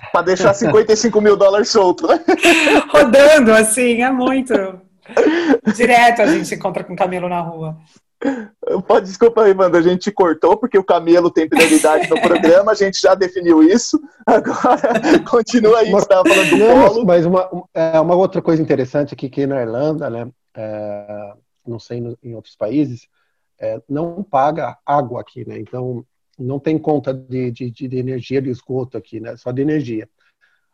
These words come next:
Speaker 3: É uma
Speaker 2: Que
Speaker 3: coisa
Speaker 2: demais.
Speaker 3: que, é, que eu acho que é bem interessante. E, <clears throat>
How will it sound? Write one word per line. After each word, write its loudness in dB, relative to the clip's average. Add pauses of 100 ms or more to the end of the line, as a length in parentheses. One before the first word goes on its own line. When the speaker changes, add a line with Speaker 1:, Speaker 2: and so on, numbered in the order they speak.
Speaker 3:
É -8
uma -8
Speaker 2:
Que -8
Speaker 3:
coisa -2
Speaker 2:
demais. -2 (220)
Speaker 3:
que, -8
é, -6
que -16
eu -10
acho -10
que -14
é -10
bem -12
interessante. -10 (440)
E, 0 (140)
<clears throat> -4